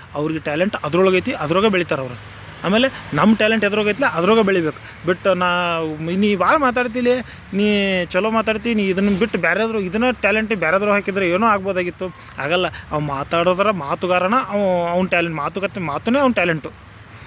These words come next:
ಹಿಂಗೆ ಎಲ್ಲದ್ರಾಗೂ ಎಲ್ಲರಿಗೂ ಒಂದೊಂದು ಟ್ಯಾಲೆಂಟ್ ಇರ್ತದೆ. ಒಬ್ಬ ಡ್ರೈವಿಂಗ್ ಮಾಡ್ತಿರ್ತಾನೋ, ಅದನ್ನ ತೆಗ್ದು ನೀವು ಓದಕ್ಕೆ ಹಾಕು ಅಂದ್ರೆ, ಅವ್ ಡ್ರೈವಿಂಗ್ ಅವ್ನ ಟ್ಯಾಲೆಂಟ್.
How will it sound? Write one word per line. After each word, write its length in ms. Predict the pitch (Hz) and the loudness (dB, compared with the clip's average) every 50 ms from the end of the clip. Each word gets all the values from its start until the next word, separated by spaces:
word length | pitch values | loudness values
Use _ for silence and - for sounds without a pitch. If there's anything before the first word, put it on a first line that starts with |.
| - - - | -20 -8 -2
ಹಿಂಗೆ 460 | 165 208 240 196 147 143 160 208 - - - - - - - - | 2 2 4 4 2 2 0 -2 -4 -6 -12 -18 -18 -18 -10 -2
ಎಲ್ಲದ್ರಾಗೂ 560 | - 180 175 196 226 254 226 262 254 262 247 | 0 2 4 4 4 4 4 4 4 4 2
ಎಲ್ಲರಿಗೂ 320 | 180 156 165 185 214 214 226 | 0 2 2 2 2 4 4
ಒಂದೊಂದು 180 | 220 226 220 | 4 4 4
ಟ್ಯಾಲೆಂಟ್ 240 | - 196 190 190 190 | 2 2 0 2 2
ಇರ್ತದೆ. 160 | 196 185 185 | 2 2 2
ಒಬ್ಬ 120 | 190 190 175 | 2 0 0
ಡ್ರೈವಿಂಗ್ 300 | 180 185 196 208 208 196 | 0 2 2 2 2 2
ಮಾಡ್ತಿರ್ತಾನೋ, 500 | 185 180 185 175 160 - 160 160 165 165 - - - - - | 0 0 0 -2 -2 -2 -4 -4 -6 -8 -10 -16 -20 -12 -4
ಅದನ್ನ 220 | - 165 202 254 247 | 0 2 2 2 2
ತೆಗ್ದು 260 | 220 254 247 233 247 | 2 2 2 2 4
ನೀವು 200 | 254 247 202 175 | 4 4 4 4
ಓದಕ್ಕೆ 260 | 190 202 233 233 - | 4 2 2 0 0
ಹಾಕು 180 | 220 208 - 214 | -2 -2 -2 -4
ಅಂದ್ರೆ, 180 | 196 196 202 190 - | -4 -4 -6 -8 -6
ಅವ್ 120 | 165 175 160 | -8 -4 -2
ಡ್ರೈವಿಂಗ್ 340 | 165 160 185 233 285 302 285 | 0 2 2 2 2 4 4
ಅವ್ನ 140 | 269 262 | 4 4
ಟ್ಯಾಲೆಂಟ್. 360 | 226 220 202 208 196 180 - | 2 2 0 0 0 -2 -4